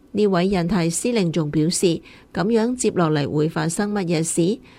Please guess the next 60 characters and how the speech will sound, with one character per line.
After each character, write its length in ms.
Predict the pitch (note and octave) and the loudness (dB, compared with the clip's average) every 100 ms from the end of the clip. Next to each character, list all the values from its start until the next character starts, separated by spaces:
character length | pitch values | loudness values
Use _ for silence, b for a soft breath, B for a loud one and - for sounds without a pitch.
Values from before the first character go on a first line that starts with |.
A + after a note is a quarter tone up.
| B B | B B
佢 140 | A3+ | 0
哋 160 | A#3+ A3 | 4 4
願 260 | F#3 F3 | 4 2
意 160 | D#3+ F#3 | 2 2
喺 140 | G3+ | 2
呢 180 | D#3+ F#3+ | 2 0
個 140 | G3 E3 | 2 0
領 380 | E3 D3 E3 D#3+ | 0 0 0 0
域 80 | - | 0
走 260 | E3 D3+ F3+ | -4 -2 0
幾 80 | E3+ | 0
遠？ 400 | E3+ E3 D#3 A#3 - - - B B | 2 2 0 -2 -8 -20 -20 B B
佢 140 | - | -6
強 320 | A3+ G#3+ D#3+ D#3+ | 0 0 0 2
調， 240 | F3+ F3 B B | 2 2 B B
中 220 | - D4 | -8 -4
共 220 | B3+ F3 | 0 2
嘅 100 | E3+ | 2
類 240 | E3+ D#3 - | 2 0 0
似 140 | E3 | 0
行 260 | F#3+ D#3 D#3 | 0 -2 -4
動 180 | D#3 D#3 | -2 -2
亦 100 | C3+ | -4
出 160 | - | 0
現 260 | G#3+ E3+ D3+ | -2 0 -2
喺 160 | F3+ D3 | -2 -2
該 220 | F3 F3+ | -4 -2
地 180 | E3 D3 | 0 2
區 220 | G3 F#3+ | 2 2
其 180 | G#3 D#3 | 0 0
他 220 | F#3+ F3+ | 0 2
地 160 | D#3+ D#3+ | 0 2
方， 300 | A3+ A#3+ B3+ B B B B | 2 0 -2 B B B B
包 180 | C4+ C#4+ | -2 2
括 140 | A3 | 2
喺 340 | G3 F#3+ G#3+ | 2 2 2
日 60 | F3+ E3+ | 0 -2
本 180 | E3 | -4
同 180 | G3+ F3+ | -2 -2
馬 160 | D#3 D#3+ | -2 -4
來 140 | D3+ | -4
西 140 | D3+ F#3+ | -2 0
亞。 300 | F3+ E3+ D3 - B B B | 2 2 0 -4 B B B
佢 200 | - G3+ | 0 2
話 240 | G#3 F#3 - | 4 2 0
呢 160 | - C4+ | -2 -2
個 140 | A#3 | 0
唔 120 | E3 E3+ | 0 0
係 160 | D3+ | 0
孤 160 | E3 F#3+ | 0 0
立 80 | D#3 | 0
事 220 | - - D#3 | -2 -4 -2
件， 320 | D#3 D#3+ A3+ B B B | 0 0 -2 B B B
呢 120 | G#3 G#3 | -2 2
個 80 | |
係 200 | G3 E3 | 2 0
中 200 | D3+ G3 | 0 -2
國 160 | G3 D#3+ | 0 -2
試 260 | - E3 D#3 | 0 -2 0
圖 300 | G#3 D3+ | 0 0